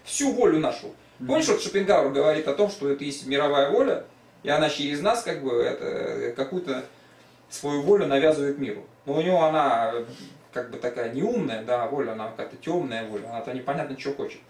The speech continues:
Speaker 1: Да, там, она хочет только вот плодить, плодить это и, это, и плодить и размножаться. То получается, что э-, эта воля у Ницше совсем другая, она как бы разумная, понимаешь, она хочет, вот, чтобы как бы что-то улучшалось. Почему? То есть,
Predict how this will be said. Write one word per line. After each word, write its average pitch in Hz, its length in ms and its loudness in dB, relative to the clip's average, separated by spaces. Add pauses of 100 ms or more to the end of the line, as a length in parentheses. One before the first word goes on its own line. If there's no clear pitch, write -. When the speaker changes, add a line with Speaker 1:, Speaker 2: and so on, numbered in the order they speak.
(180)
Speaker 1:
Да, 131 120 -12
там, - 180 -12
она 131 120 -2
хочет 135 280 -8
только 120 200 -8
вот - 140 -12
плодить, 180 360 -2
плодить 135 400 -2
это 117 180 -12
и, 117 260 -10
это, - 680 -12
и 120 160 -8
плодить 143 360 0
и 139 40 -2
размножаться. 131 460 -6 (480)
То 160 240 0 (240)
получается, 165 500 2
что 156 400 2
э-, 151 220 0
эта 170 200 4
воля 185 340 4
у 156 80 0
Ницше 170 300 -2
совсем 156 260 -6
другая, 208 360 4
она - 120 -4
как 131 200 -4
бы 123 100 2
разумная, 143 640 0 (120)
понимаешь, - 380 -6
она - 160 -6
хочет, 156 340 -4
вот, 104 160 -12 (500)
чтобы 120 460 -6
как 123 160 -6
бы 113 160 -8
что-то 156 300 -2
улучшалось. 143 520 0 (160)
Почему? 139 360 -6 (960)
То - 80 -20
есть, - 80 -20